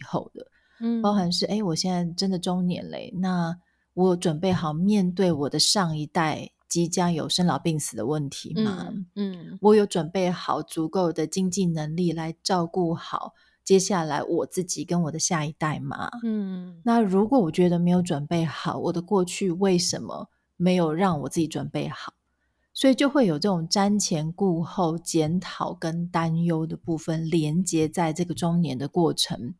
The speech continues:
Speaker 2: 嗯。
Speaker 1: 会形成我们在讲的中年危机。
Speaker 2: 嗯。
Speaker 1: 所以女性在晚婚晚育的结果，那她会进入什么样的思考呢？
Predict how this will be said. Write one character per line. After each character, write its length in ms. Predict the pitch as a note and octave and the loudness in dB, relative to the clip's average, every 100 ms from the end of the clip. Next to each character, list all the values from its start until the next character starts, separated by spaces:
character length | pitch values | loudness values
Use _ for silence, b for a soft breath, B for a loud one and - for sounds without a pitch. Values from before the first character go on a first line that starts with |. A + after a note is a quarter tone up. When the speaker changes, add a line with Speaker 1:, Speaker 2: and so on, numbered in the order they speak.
| _ | _
Speaker 2:
嗯。 340 | B3 B3 G#3 F3+ | -4 -2 -2 4
Speaker 1:
会 100 | C4+ | 6
形 260 | A#3 F3 F3 | 6 6 4
成 240 | F#3+ E3+ | 4 2
我 60 | C#3+ | 2
们 160 | D3 | -2
在 180 | D#3 E3+ | 0 0
讲 280 | E3 D3 - | 0 -6 -8
的 160 | - | -10
中 180 | - D3 | -8 -4
年 160 | D#3+ C#3+ | -4 -6
危 220 | - F3 | -8 -10
机。 320 | - - - - _ _ | -8 -8 -10 -14 _ _
Speaker 2:
嗯。 680 | A#3 A#3 A#3 A3+ A3+ G#3+ G#3+ - - | -8 -6 -4 -4 -6 -8 -14 -18 -4
Speaker 1:
所 180 | B3 | 2
以 160 | D4 E4 | 2 2
女 320 | C4+ C4 G#3 | 2 6 6
性 280 | F3 D4+ C4+ | 6 2 2
在 220 | B3+ A3+ | 2 2
晚 280 | - E3+ E3 | 2 0 2
婚 300 | G3 G#3+ G#3 | 2 2 2
晚 200 | F3+ C#3 | 0 0
育 160 | F3+ G3 | 0 0
的 120 | E3+ | 0
结 360 | D#3+ - D3+ D#3 | -4 -4 -2 -2
果， 520 | - F3+ - - - - | -4 -6 -8 -10 -12 -2
那 180 | G3+ G3 b b - | -2 -2 b b -2
她 140 | G#3+ | 2
会 100 | A3+ | 4
进 140 | G#3+ | 4
入 80 | G3+ | 2
什 160 | F3+ D3 | 0 -2
么 60 | |
样 120 | D#3 E3 | -4 -4
的 80 | |
思 280 | D#3 - E3 | -6 -4 -4
考 240 | E3 - | -4 -10
呢？ 120 | - | -12